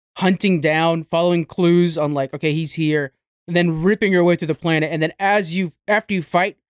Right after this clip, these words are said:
Vader, like, he would probably use a new thing, like, "Oh, hey, he used lightning this time." So then you're, like, mastering how to beat lightning now. And then you go to the next planet and you're using that new ability until you run to him again. And then this time he's like, "Oh, he could throw his saber." So let me, you know,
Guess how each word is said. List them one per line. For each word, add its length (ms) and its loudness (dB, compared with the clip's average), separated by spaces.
Vader, 480 0
like, 160 2
he 80 4
would 80 2
probably 240 2
use 220 4
a 60 4
new 140 2
thing, 220 -2
like, 160 -2
"Oh, 120 2
hey, 100 2
he 160 0
used 240 0
lightning 260 0
this 100 -8
time." 240 -8
So 100 -10
then 200 0
you're, 140 4
like, 140 0
mastering 560 -2
how 100 0
to 60 0
beat 200 -6
lightning 400 -4
now. 220 -10
And 160 2
then 80 4
you 60 0
go 100 2
to 60 4
the 60 4
next 120 -2
planet 220 0
and 80 -6
you're 80 2
using 260 2
that 140 2
new 100 2
ability 320 2
until 180 -4
you 60 -4
run 160 -4
to 60 -4
him 80 -4
again. 420 -6
And 120 0
then 100 0
this 140 0
time 140 0
he's 100 -4
like, 120 -2
"Oh, 60 2
he 100 2
could 160 -4
throw 120 2
his 160 0
saber." 340 -2
So 140 0
let 100 0
me, 140 -4
you 100 -6
know, 140 -10